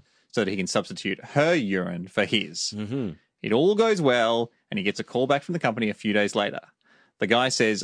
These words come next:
Speaker 1: "I've got some bad news. You passed the drug test, but the company health insurance won't cover the unborn child you've been carrying for two months."
Speaker 2: <laughs> Very
Speaker 1: Okay,
Speaker 2: good.
Speaker 1: so that's the joke.
Speaker 2: That's quite cute.
Speaker 1: Okay. This had me thinking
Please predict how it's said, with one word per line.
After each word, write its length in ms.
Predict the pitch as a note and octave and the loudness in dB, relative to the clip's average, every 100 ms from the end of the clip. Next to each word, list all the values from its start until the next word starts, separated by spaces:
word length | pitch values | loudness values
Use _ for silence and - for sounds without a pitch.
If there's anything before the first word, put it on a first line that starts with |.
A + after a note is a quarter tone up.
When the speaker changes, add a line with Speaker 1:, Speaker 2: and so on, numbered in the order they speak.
| - | -4
Speaker 1:
"I've 100 | G#2 | -2
got 140 | G#2+ | -2
some 180 | G2+ F#2 | -2 -2
bad 340 | A2 A#2+ B2 A2+ | 2 2 2 -2
news. 560 | F#2+ F2+ - - - _ _ _ _ | -4 -4 -8 -14 -14 _ _ _ _
You 80 | A#2 | -8
passed 440 | - D3 E3 - | -4 0 0 0
the 60 | B2+ | -2
drug 380 | G#2+ B2+ E3 D#3 | 2 2 2 0
test, 400 | - G2+ - - | -2 -2 -2 -6
but 120 | - | -8
the 80 | A#2+ | -8
company 480 | - C3+ C3+ C3+ A2+ | -4 -2 0 0 0
health 280 | - B2+ A#2+ | 0 0 0
insurance 440 | G2 G2+ F#2+ - | -2 -2 -6 -2
won't 240 | G#2+ A#2+ - | 0 0 -2
cover 260 | A#2 G2 | -4 -2
the 180 | F#2+ - G#2 | -4 -4 -2
unborn 460 | G2+ G#2 G#2+ G2+ | 0 2 2 0
child 460 | - G2+ G2 G2 F#2+ | 0 0 2 0 -4
you've 100 | F2 | -6
been 160 | F2+ | -6
carrying 320 | - F#2+ F#2 F2+ | -2 -2 -2 -4
for 120 | F#2 | -10
two 260 | - F#2 | -4 -2
months." 480 | F#2 E2+ G2+ - E3+ - | 0 -2 -4 -2 0 2
Speaker 2:
<laughs> 60 | G#3+ - - - - - - - - - - - _ _ _ - | 2 2 0 -2 -4 -4 -4 -12 -16 -20 -20 -20 _ _ _ -6
Very 220 | F#2+ G#2+ | -2 -2
Speaker 1:
Okay, 180 | F2+ F2 E2 | 0 -2 -4
Speaker 2:
good. 80 | |
Speaker 1:
so 140 | - D3 | -2 0
that's 220 | E3+ - | 0 -2
the 100 | C3+ | -2
joke. 280 | A#2+ G#2+ F2 | 2 2 2
Speaker 2:
That's 160 | C#3+ - | 0 0
quite 160 | F#2+ | -4
cute. 320 | - C#2 - D#3 | -6 -12 -6 -2
Speaker 1:
Okay. 460 | D3+ - B2 - - _ - - _ _ _ F3 | -2 0 -2 -2 -10 _ -20 -20 _ _ _ -2
This 280 | D#3+ G#3+ | 0 2
had 140 | A#3 A#3+ | 4 4
me 100 | A#3 | 4
thinking 380 | G3 C3+ A#2+ | 2 2 2